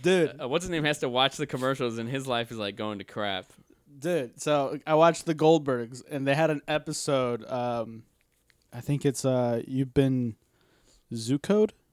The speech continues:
Speaker 1: I'm not sure if that's the name of it.
Speaker 2: Zukoed?
Speaker 1: It might be that, or it might be something else.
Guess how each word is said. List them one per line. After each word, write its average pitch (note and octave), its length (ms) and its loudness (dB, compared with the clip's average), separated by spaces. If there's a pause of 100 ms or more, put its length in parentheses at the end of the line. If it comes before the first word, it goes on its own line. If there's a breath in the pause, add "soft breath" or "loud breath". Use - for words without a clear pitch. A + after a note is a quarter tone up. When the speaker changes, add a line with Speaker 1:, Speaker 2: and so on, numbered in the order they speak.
(680)
Speaker 1:
I'm C#3 100 -8
not D3+ 100 -2
sure D#3 200 2
if - 160 -6 (560)
that's A#2+ 180 -10
the C3+ 140 -4
name C3+ 180 -2
of C#3+ 140 -2
it. D3+ 260 -2
Speaker 2:
Zukoed? C#3+ 680 -16 (500)
Speaker 1:
It A2+ 80 -20
might C#3+ 380 -12
be B2+ 120 -8
that, G2+ 400 -14
or C#3+ 80 -2
it D3 60 0
might F#3+ 160 2
be A3 80 -2
something F3+ 380 0
else. B2+ 400 -4